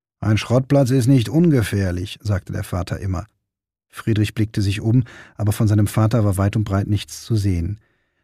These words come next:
Dafür fiel sein Blick auf das Haus, das dem Schrottplatz am nächsten war. Ganz oben, fast unter dem Dach, stand Thomas Zacher am Fenster. Friedrich hob die Hand und winkte.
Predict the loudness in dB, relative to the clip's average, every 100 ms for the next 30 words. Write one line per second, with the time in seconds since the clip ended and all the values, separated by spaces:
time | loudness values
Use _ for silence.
0 | -4 -2 -2 0 2 4 2 2 0 -2
1 | -4 0 0 0 -2 -6 -6 -6 -4 -4
2 | -4 -2 2 2 0 -2 -2 0 0 -2
3 | -6 _ _ _ 0 0 0 0 2 2
4 | 0 -6 -2 -2 -2 -4 0 0 2 0
5 | -4 -12 _ _ _ -4 -2 0 0 2
6 | 0 -2 -2 0 -2 -2 -2 0 -2 -2
7 | -8 -8 -8 _ _ _ _ _ _ _
8 | -10 -2 0 2 -2 -4 -20 _ _ -6
9 | -2 0 2 2 2 0 0 0 -2 -2